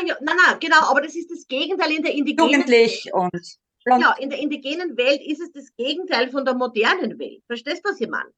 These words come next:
Speaker 1: Die moderne Welt ist immer
Speaker 2: Ja.
Speaker 1: drauf erpicht, den Frauen zu sagen, so hat sie zu sein und das hat sie zu tun.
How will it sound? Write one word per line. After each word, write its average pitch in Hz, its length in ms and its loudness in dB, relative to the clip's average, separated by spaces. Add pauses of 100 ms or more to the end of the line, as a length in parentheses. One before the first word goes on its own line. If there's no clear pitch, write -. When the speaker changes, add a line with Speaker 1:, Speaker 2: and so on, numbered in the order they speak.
(440)
Speaker 1:
Die 247 40 -6
moderne 247 520 0
Welt 277 220 6
ist 277 140 -6
immer 294 320 2
Speaker 2:
Ja. - 20 -2
Speaker 1:
drauf 254 320 -6
erpicht, 285 460 -2
den 277 80 -10
Frauen 233 420 2
zu 262 100 -12
sagen, 220 520 2 (500)
so 320 320 2
hat 277 140 2
sie 294 160 -6
zu 277 140 -10
sein 233 520 -2
und - 240 -6
das 269 220 2
hat 277 160 -4
sie 262 160 -12
zu 233 160 -14
tun. 233 540 -4